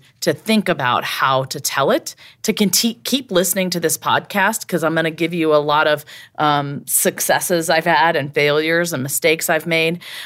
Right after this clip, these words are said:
But one thing that Ken Burns says to me, he's one of my favorite documentary filmmakers,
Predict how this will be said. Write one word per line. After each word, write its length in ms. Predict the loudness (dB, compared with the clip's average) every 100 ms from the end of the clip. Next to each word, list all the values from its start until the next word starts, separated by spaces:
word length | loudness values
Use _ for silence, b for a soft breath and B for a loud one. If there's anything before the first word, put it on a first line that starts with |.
| -4
But 300 | 0 0 -2 _
one 340 | -10 0 0 2
thing 160 | 0
that 160 | 0 -2
Ken 340 | -2 0 2
Burns 340 | 2 0 -2 -4
says 340 | -2 -2 -2
to 100 | -6
me, 160 | -6 -6
he's 160 | -8 -6
one 120 | -4
of 60 | -2
my 140 | -4
favorite 360 | -4 -4 -4 -6
documentary 640 | -8 -8 -10 -8 -6 -8
filmmakers, 640 | -6 -6 -6 -8 -8 -10